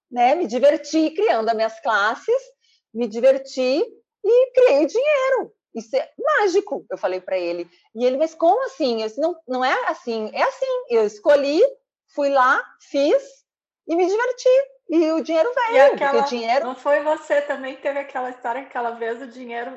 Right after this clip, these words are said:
Speaker 2: veio da ação na justiça, que era uma coisa que era
Speaker 1: Sim,
Speaker 2: pra levar anos, e aí de repente
Speaker 1: Exa-
Speaker 2: tava, puf, o dinheiro na
Speaker 1: É,
Speaker 2: conta?
Speaker 1: e, e foi,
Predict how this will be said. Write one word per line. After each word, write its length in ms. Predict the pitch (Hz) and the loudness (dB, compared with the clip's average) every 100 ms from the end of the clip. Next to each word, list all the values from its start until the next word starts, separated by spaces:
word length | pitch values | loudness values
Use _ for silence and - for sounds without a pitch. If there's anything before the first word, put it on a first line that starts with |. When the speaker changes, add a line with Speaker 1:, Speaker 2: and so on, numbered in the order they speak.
| 220 | -8
Speaker 2:
veio 300 | 226 247 254 | -6 -6 -6
da 100 | 240 | -8
ação 340 | 233 - 240 | -8 -8 -8
na 120 | 254 262 | -8 -12
justiça, 600 | 247 - 262 294 - 247 | -14 -16 -14 -12 -10 -10
que 180 | - 233 | -8 -6
era 220 | 226 226 | -4 -4
uma 80 | 240 | -2
coisa 340 | 262 262 311 | 2 4 4
que 100 | 403 | 4
era 120 | 415 | 2
Speaker 1:
Sim, 100 | 349 233 - | 2 0 0
Speaker 2:
pra 0 | |
levar 400 | 262 269 247 240 | 0 2 4 4
anos, 720 | 233 247 320 339 269 226 - | 4 6 4 4 -2 -2 -8
e 100 | 240 | -2
aí 140 | 247 233 | -2 2
de 80 | 262 | 2
repente 380 | 320 - 285 381 | 2 2 0 0
Speaker 1:
Exa- 140 | 202 | 0
Speaker 2:
tava, 160 | 277 311 | -2 0
puf, 340 | 659 587 - | 2 2 0
o 40 | 370 | -8
dinheiro 460 | _ - 262 277 | _ -10 -4 -4
na 100 | 285 | -2
Speaker 1:
É, 100 | 285 | 2
Speaker 2:
conta? 520 | 294 330 349 330 294 - 285 214 | 4 6 4 2 0 -6 -12 0
Speaker 1:
e, 100 | 254 269 240 233 | 2 2 0 0
e 60 | |
foi, 340 | 220 240 254 | 2 2 2